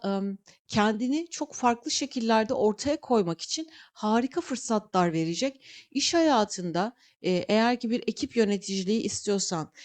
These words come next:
ya da kendi işini yapmak istiyorsan ya da iş networkleri içerisinde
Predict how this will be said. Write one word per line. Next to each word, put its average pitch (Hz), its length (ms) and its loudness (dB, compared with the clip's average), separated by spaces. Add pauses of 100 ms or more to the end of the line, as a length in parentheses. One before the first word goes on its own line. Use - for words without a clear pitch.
(140)
ya 196 100 2
da 214 100 2
kendi 190 320 0
işini 214 300 -4
yapmak 208 400 -2
istiyorsan 190 640 -2
ya 220 140 4
da 233 120 -2
iş - 240 -2
networkleri 233 640 0
içerisinde 196 720 -2